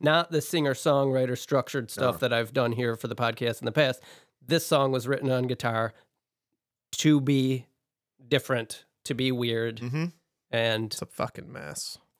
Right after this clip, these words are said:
Speaker 2: No,
Speaker 1: It,
Speaker 2: you,
Speaker 1: it
Speaker 2: you,
Speaker 1: kind of
Speaker 2: it
Speaker 1: could be
Speaker 2: sounds like
Speaker 1: described
Speaker 2: you.
Speaker 1: as that, <laughs> but
Speaker 2: No, but you, it na-,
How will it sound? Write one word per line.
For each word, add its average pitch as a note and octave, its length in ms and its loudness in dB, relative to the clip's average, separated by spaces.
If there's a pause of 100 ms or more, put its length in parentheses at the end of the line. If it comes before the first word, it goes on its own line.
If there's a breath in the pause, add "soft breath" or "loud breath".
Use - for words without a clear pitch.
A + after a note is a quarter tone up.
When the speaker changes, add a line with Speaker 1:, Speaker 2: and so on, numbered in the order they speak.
(180)
Speaker 2:
No, D#3 160 2
Speaker 1:
It, C3 80 2
Speaker 2:
you, D3+ 140 -4
Speaker 1:
it B2 80 -8
Speaker 2:
you, D3 100 -2
Speaker 1:
kind D3 220 4
of A#2+ 160 -10 (160)
Speaker 2:
it D#3+ 60 2
Speaker 1:
could D3 40 4
be A#2 80 -2
Speaker 2:
sounds F#3 340 4
like A#2+ 120 2
Speaker 1:
described A2+ 360 2
Speaker 2:
you. A#2 60 2
Speaker 1:
as B2+ 80 0
that, G3 440 0
<laughs> - 40 -20
but F3+ 220 -2
Speaker 2:
No, D3 180 4
but D3+ 100 2
you, D#3+ 180 2
it D#3 200 0
na-, D#3+ 100 2